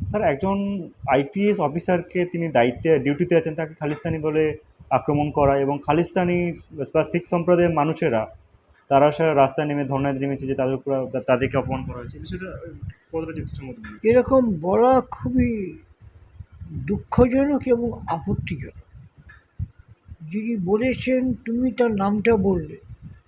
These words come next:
Speaker 2: তিনি একজন বরিষ্ঠ রাজনৈতিক ব্যক্তিত্ব। তিনি প্রায় দশ বছর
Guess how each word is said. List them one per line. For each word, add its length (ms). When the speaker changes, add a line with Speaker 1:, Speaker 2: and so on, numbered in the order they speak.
Speaker 2:
তিনি 260
একজন 640
বরিষ্ঠ 500
রাজনৈতিক 760
ব্যক্তিত্ব। 560
তিনি 480
প্রায় 320
দশ 320
বছর 500